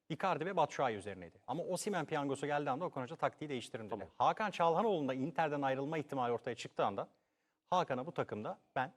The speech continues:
Speaker 1: bu sistem içerisinde yer bulurum düşüncesiyle hareket ediliyor. Bu da
Speaker 2: Ama
Speaker 1: çok
Speaker 2: sen az önce bir ideal on bir hücum hattı falan sayarken tek bir santrafor saydın, Icardi saydın.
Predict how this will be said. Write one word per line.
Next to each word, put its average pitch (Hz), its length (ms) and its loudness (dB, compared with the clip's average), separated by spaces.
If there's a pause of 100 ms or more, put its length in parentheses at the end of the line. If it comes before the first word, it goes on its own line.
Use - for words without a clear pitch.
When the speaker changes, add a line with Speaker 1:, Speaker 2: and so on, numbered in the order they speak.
(440)
Speaker 1:
bu 190 60 -8
sistem 127 340 -6
içerisinde 110 360 -6
yer 151 220 2
bulurum 151 260 2
düşüncesiyle 117 480 -4
hareket 98 260 -4
ediliyor. 131 180 -6
Bu 175 60 -6
da 165 60 -2
Speaker 2:
Ama 143 80 2
Speaker 1:
çok 202 100 4
Speaker 2:
sen 190 140 4
az 202 180 4
önce 175 540 4
bir 143 440 -2
ideal 143 380 4
on 135 260 2
bir 151 260 -2
hücum 131 220 -2
hattı 139 260 2
falan 135 200 4
sayarken 135 560 0 (1000)
tek - 240 -6
bir 139 60 -2
santrafor 135 480 -2
saydın, 110 300 -4
Icardi 120 380 -2
saydın. 82 380 -10